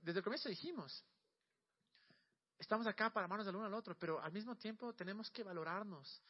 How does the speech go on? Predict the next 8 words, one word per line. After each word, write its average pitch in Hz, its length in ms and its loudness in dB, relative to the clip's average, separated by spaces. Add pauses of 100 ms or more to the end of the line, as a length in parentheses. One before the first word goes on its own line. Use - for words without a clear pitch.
(300)
nosotros 190 300 -4
mismos. 196 240 -4
No 202 80 0
podemos 220 480 0
dar, 202 220 0
una 190 120 0
vez 175 160 -2
más, 185 300 0